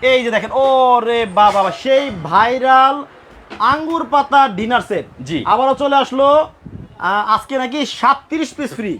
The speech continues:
Speaker 2: ভাই, ভালোবাসার সেই আঙ্গুর পাতা চলে আসছে।
Speaker 1: আচ্ছা।
Speaker 2: আবার একশো সতেরো পিস কেনার পরেও আবার সাতত্রিশ পিস ফ্রি দিয়ে দিছে।
Speaker 1: ওইটা একেবারে ফ্রি?
Speaker 2: একবারে ফ্রি।
Speaker 1: আচ্ছা, আঙ্গুর পাতা আবার চলে আসলো। ভাই, এগুলা কি?
Speaker 2: ভাই, এগুলা,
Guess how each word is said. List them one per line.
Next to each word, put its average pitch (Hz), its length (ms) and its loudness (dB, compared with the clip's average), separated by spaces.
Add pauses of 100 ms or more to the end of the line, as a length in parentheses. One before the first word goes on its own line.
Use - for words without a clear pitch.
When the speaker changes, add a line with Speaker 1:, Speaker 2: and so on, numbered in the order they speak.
(140)
Speaker 2:
ভাই, 139 320 -4
ভালোবাসার 180 600 0
সেই 180 420 -4
আঙ্গুর 180 260 -2
পাতা 185 200 -2
চলে 180 260 0
আসছে। - 280 -6 (100)
Speaker 1:
আচ্ছা। 131 340 -4 (120)
Speaker 2:
আবার 151 240 -2
একশো 165 280 -8
সতেরো 202 300 -2
পিস 202 160 -4
কেনার 208 240 -4
পরেও 208 200 0
আবার 214 120 0
সাতত্রিশ 180 460 -8
পিস - 180 -14
ফ্রি 135 160 -6
দিয়ে 120 160 -4
দিছে। 95 380 -16
Speaker 1:
ওইটা 220 200 2
একেবারে 240 280 0
ফ্রি? 202 280 -6
Speaker 2:
একবারে 196 420 0
ফ্রি। 107 260 -12 (100)
Speaker 1:
আচ্ছা, 180 320 -2
আঙ্গুর 285 380 -2
পাতা 269 280 0
আবার 254 220 2
চলে 240 240 0
আসলো। 208 200 -4
ভাই, 220 180 0
এগুলা 254 340 0
কি? 156 360 -8 (140)
Speaker 2:
ভাই, 170 180 0
এগুলা, 180 480 -2